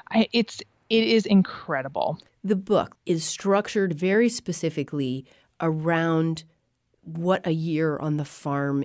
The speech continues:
Speaker 2: is for you as a grower and an arranger and a teacher.
Speaker 1: Yeah, so the first part of the book really is the foundation, like, it's the basics. So we're going,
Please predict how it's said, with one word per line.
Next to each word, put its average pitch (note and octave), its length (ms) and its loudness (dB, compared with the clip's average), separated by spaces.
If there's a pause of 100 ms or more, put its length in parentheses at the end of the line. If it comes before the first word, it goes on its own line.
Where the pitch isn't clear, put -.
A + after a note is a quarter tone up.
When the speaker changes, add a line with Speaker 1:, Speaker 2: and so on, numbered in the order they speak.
Speaker 2:
is C3+ 340 -2
for - 240 -10
you C#3 640 0
as C3 240 -4
a D3 40 -4
grower C#3 640 0
and C3+ 140 -4
an C#3 140 -2
arranger C3+ 640 -4
and B2+ 180 -2
a B2 80 -4
teacher. - 520 -12 (640)
Speaker 1:
Yeah, G#3+ 80 2
so A3 140 -6
the F#3+ 120 -2
first - 420 -4
part C4+ 180 -2
of A#3+ 60 -2
the A3+ 60 -2
book E3 300 0
really F#3+ 400 2
is D#3+ 340 0
the - 100 -6
foundation, C3+ 880 -2
like, C#3 240 -2
it's D3+ 240 -4
the F3 100 -6
basics. - 580 -8
So E3+ 200 -2
we're E3 100 -2
going, D#3 400 -2